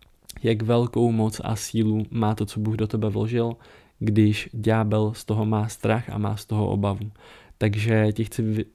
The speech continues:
prostě vyzvat k tomu, aby si byl jako Ježíšův učedník, aby si byl jako Boží syn, jako Boží dcera, aby si byl aktivní a aby si vešel do toho, k čemu tě Bůh volá.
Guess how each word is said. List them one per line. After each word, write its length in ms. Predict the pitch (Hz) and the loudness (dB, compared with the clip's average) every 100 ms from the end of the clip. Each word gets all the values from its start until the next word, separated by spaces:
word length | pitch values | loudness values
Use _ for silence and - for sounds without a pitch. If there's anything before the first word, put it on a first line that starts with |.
| 123 | -6
prostě 560 | 117 110 - 113 110 104 | -2 -2 0 2 2 2
vyzvat 400 | 107 110 117 113 | 0 0 -2 -4
k 80 | - | -4
tomu, 360 | 113 110 107 | 0 2 0
aby 180 | 110 104 | -2 -4
si 160 | - 110 | -2 -2
byl 300 | 107 107 104 - - _ | 0 0 -2 -8 -20 _
jako 640 | 117 113 110 110 107 107 104 | 0 0 2 2 4 2 2
Ježíšův 500 | 120 113 113 113 104 | 0 0 -2 -4 -4
učedník, 440 | 107 110 107 104 107 | -2 -2 0 -2 -4
aby 200 | 110 107 | -4 -4
si 120 | 107 | -2
byl 120 | 107 | 0
jako 200 | 107 107 | 0 -2
Boží 300 | 104 104 107 | -2 -2 -4
syn, 220 | - 110 | -6 -4
jako 180 | 107 104 | -4 -4
Boží 280 | 101 101 98 | -4 -4 -6
dcera, 280 | - 110 120 | -2 -2 -2
aby 240 | - 104 | -4 -4
si 120 | 104 | -2
byl 140 | 101 - | -2 -2
aktivní 480 | 110 - 123 131 135 - - - - | -6 -2 0 0 -2 -10 -20 -20 -10
a 140 | 107 | -4
aby 140 | 107 107 | -2 -2
si 180 | - | -2
vešel 580 | 104 110 - 120 120 120 - _ _ - | 0 0 -2 -2 -2 -4 -10 _ _ -4
do 140 | 113 | -2
toho, 320 | 107 107 110 | -2 -4 -4
k 80 | 107 | -6
čemu 260 | - 107 107 | -4 -4 -2
tě 120 | 107 | -4
Bůh 320 | 101 101 104 | -4 -4 -6
volá. 360 | 104 98 98 | -6 -6 -8